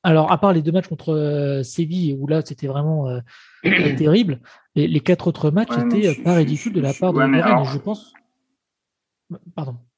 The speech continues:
Speaker 3: Ah, non, non,
Speaker 2: Vas-y,
Speaker 3: non,
Speaker 2: mon
Speaker 3: vas-y,
Speaker 2: Kevin,
Speaker 3: vas-y,
Speaker 2: vas-y.
Speaker 3: fini. Non, mais euh, enfin, les, les matchs contre Chelsea, entre guillemets, euh, Rennes n'avait rien à perdre. Euh, j'étais même pas très étonné qu'ils, qu'ils fassent leur match. Chelsea les a pris par-dessus la jambe, euh, très clairement aussi, il faut le dire.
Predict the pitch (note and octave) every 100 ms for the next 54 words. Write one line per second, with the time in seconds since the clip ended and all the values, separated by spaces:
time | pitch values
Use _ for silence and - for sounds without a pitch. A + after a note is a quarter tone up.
0 | _ A#3 G2+ - _ A#2+ C#3 E3 E3+ C#3+
1 | E3+ D#3 C3 D#3 B2+ C#3 C3+ B2+ - C#4
2 | A3+ A#3+ D#3 C#3 - - _ _ _ _
3 | _ - - - - A2+ C3 A#2 A2+ B2+
4 | A2 C3 C#3 E3 F3 E3 D3+ C3+ B2+ A#2
5 | - E3+ E3 C3 B2+ A#2+ A#2+ B2+ D3 D3
6 | A#2+ A2+ B2 C3 A#2 A2+ A#2 A2+ G#2+ -
7 | - - A#2 A2+ A2 G#2+ A2 A2+ A2+ A2+
8 | A#2 A2+ A#2 B2 - A2+ A2 A2+ A2+ C3
9 | C3 - G#2 G#2 G#2+ G#2+ G#2+ - A2 A2
10 | - G#2+ A2+ C3 C3+ - - G#2+ G2+ -
11 | A#2 A2 G#2+ - A#2 G#2+ G#2+ G#2 - A2
12 | A2 A#2 B2 A#2+ G#2+ G#2 G#2 G#2 G#2 -
13 | - - A2 A2 G#2+ A2+ A2+ A2 - C#3+
14 | C#3 G3+ A2 C#3+